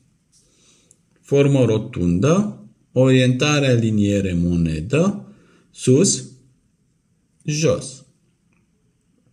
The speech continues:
Pe avers avem efigia Republicii,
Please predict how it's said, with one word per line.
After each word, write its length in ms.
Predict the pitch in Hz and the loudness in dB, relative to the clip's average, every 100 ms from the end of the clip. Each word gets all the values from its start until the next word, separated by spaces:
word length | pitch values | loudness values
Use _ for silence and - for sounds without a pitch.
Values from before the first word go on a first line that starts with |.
| _ _ _ _ _ _ _ _ _ _ _ _ _ _ _ _ _ _ _ | _ _ _ _ _ _ _ _ _ _ _ _ _ _ _ _ _ _ _
Pe 80 | - | -2
avers 1040 | 131 120 98 90 95 98 120 175 - - - - | 2 2 0 -4 -4 -2 0 0 -2 -4 -10 -4
avem 720 | 131 131 139 151 135 - - - _ _ _ _ | 0 2 2 0 -2 -6 -16 -20 _ _ _ _
efigia 1000 | 123 123 123 156 147 147 131 120 117 120 | 2 2 -2 -4 -4 -2 0 0 -2 -4
Republicii, 1160 | 117 113 - 110 87 92 90 - 170 202 - | 0 0 2 0 0 -2 -4 -4 -2 -4 -10